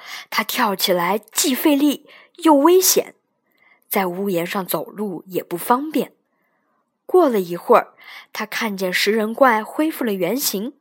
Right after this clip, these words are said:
便从屋顶上下来，并承认他刚才被吓坏了。猫又说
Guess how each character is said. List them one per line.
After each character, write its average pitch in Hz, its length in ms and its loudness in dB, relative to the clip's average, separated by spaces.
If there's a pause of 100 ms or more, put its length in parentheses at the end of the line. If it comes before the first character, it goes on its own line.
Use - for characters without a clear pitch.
(580)
便 190 200 -4
从 208 180 -6
屋 294 200 -2
顶 175 260 -10
上 185 160 -10
下 - 240 0
来， 170 220 -6 (400)
并 196 180 -6
承 175 260 -8
认 208 280 0 (260)
他 202 100 -8
刚 208 240 -8
才 196 320 -6 (200)
被 302 100 -2
吓 - 240 0
坏 370 380 -4
了。 202 300 -6 (1160)
猫 311 240 2
又 302 260 2
说 214 440 -4